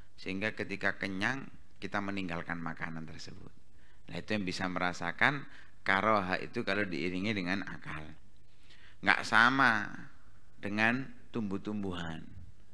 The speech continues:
Ya, tumbuh-tumbuhan itu kasih pupuk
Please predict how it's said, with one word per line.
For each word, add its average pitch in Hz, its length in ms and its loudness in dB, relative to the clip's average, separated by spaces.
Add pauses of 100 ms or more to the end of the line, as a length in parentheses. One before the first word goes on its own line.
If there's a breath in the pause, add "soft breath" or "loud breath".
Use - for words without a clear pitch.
(320)
Ya, 101 240 -4 (480 soft breath)
tumbuh-tumbuhan 98 800 2
itu 127 400 -2 (1500)
kasih 85 320 -2
pupuk 107 640 -2